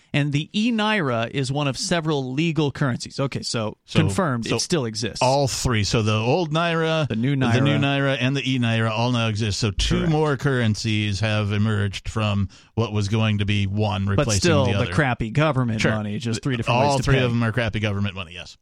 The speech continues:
Speaker 1: After the U S dollar exchange rate was freed, black market prices fell to the official level. The Nigerian exchange group, expressed in U S dollars, has risen by thirty-seven percent so far in twenty twenty-three.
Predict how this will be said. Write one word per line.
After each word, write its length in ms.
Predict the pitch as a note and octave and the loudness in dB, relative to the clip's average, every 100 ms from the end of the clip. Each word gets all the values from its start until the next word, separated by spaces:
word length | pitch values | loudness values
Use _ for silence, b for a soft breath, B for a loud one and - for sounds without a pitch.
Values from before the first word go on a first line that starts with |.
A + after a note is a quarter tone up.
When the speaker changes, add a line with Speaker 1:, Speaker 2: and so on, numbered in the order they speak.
| - | -4
Speaker 1:
After 320 | D#3+ G3 A#3 | -2 0 -2
the 100 | F#3+ | -2
U 180 | F3+ G#3 | -2 0
S 140 | F#3 | -2
dollar 320 | - F3+ F3+ C#3+ | 0 0 0 -2
exchange 420 | - - F3 E3+ | -4 -2 -2 0
rate 160 | E3+ C3+ | -2 -2
was 140 | C#3 | -4
freed, 640 | - - C4 F#3+ D3+ F#3 - _ | -6 -4 0 0 0 -4 -10 _
black 340 | D3+ F3+ G#3+ | 0 0 0
market 320 | G3 F3 G3 | -2 0 -4
prices 400 | - D3 C#3 C#3+ | -2 -4 -2 -6
fell 280 | - D3 C3+ | -2 0 0
to 120 | - | -2
the 140 | B2+ B2 | -4 -4
official 400 | - - D#3 D3+ B2+ B2+ | -2 -4 -2 -2 -4 -2
level. 440 | D3 G3 A#2+ F#2+ b b b | 0 0 0 -8 b b b
The 60 | A#2 | -2
Nigerian 480 | A#2 A2 D3 E3 C#3 | -2 0 0 0 -2
exchange 500 | B2 - G#3+ A#3+ C#3+ | -4 -2 0 0 0
group, 320 | A2+ G#2 A2 | -4 -6 -4
expressed 500 | C3+ - D3+ C#3 - | -6 -2 -2 -2 -4
in 120 | B2+ | -4
U 180 | B2 C3+ | -2 -2
S 160 | A#2+ - | -2 -2
dollars, 600 | D#3 F3 E3+ A2 G#2+ - | 0 0 0 -2 -4 -6
has 280 | C3+ C#3 A#2 | -2 -2 -2
risen 260 | C#3+ C#3+ | -2 -2
by 140 | C3+ B2 | -2 -4
thirty-seven 640 | - E3 E3+ D#3+ D3+ C#3 | -2 -2 -2 -2 -2 -4
percent 400 | C3 B2 - A2+ | -4 -4 -4 -4
so 220 | - C3+ B2 | -4 -4 -2
far 260 | B2 A#2 | -2 -2
in 80 | A#2 | -4
twenty 300 | A2+ B2 A2+ | -6 -6 -6
twenty-three. 600 | - A2+ A2 - G#3 C3 | -6 -6 -6 -4 -6 -6